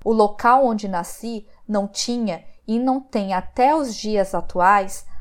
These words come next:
água encanada e rede de esgoto. Portanto, estou falando de um lugar precário. Este lugar também suscita prestar atenção nas condições de vida e a militância é isso. É você enxergar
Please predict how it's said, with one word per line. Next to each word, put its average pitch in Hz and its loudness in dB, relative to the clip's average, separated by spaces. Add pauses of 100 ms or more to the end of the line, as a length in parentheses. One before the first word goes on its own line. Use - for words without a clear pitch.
(100)
água 208 6
encanada 190 0
e 214 -4
rede 214 -2
de 202 -10
esgoto. 180 -6
Portanto, 226 -2
estou 226 0
falando 220 -2
de 220 -10
um 220 -4
lugar 202 2
precário. 165 0 (400)
Este 240 2
lugar 190 0
também 196 -2
suscita 220 -8
prestar 190 0
atenção 185 -6
nas 202 -6
condições 214 -6
de 247 -4
vida 220 -4 (140)
e 226 2
a 240 2
militância 269 -2
é 339 0
isso. 226 -8
É 196 4
você 214 -2
enxergar 196 0